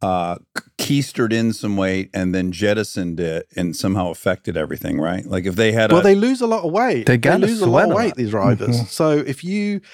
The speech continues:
Speaker 2: obviously, if you end up with, you know, three liters of, um, fuel in the car or less, you know,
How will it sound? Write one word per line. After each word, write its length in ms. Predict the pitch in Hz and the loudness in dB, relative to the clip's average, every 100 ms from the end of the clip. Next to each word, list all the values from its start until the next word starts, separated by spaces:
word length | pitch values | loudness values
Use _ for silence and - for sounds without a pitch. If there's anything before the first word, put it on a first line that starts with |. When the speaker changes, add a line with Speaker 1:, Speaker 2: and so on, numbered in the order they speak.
| - _ _ | -20 _ _
Speaker 2:
obviously, 500 | 175 180 175 160 143 139 _ _ _ _ - | 0 0 0 -2 -2 -6 _ _ _ _ -2
if 200 | 160 175 | -2 0
you 200 | 185 170 | 2 2
end 200 | 160 156 | 4 2
up 160 | 143 131 | 0 2
with, 320 | 127 120 110 | 2 2 -2
you 140 | 131 | -4
know, 240 | 123 104 117 _ _ _ _ | -2 0 -2 _ _ _ _
three 320 | - 127 135 | -4 0 2
liters 340 | 123 120 107 107 | 2 0 -2 -4
of, 260 | 101 - - | -4 -6 -2
um, 600 | 107 107 101 101 104 101 | 0 0 0 -2 -4 -6
fuel 340 | - 135 135 | 0 2 2
in 100 | 110 | 0
the 60 | 104 | -2
car 380 | - 104 104 110 | -4 -4 -2 -2
or 80 | 110 | 0
less, 440 | 117 101 117 - | 0 0 -6 -4
you 60 | 120 | -2
know, 260 | 95 101 | 0 -2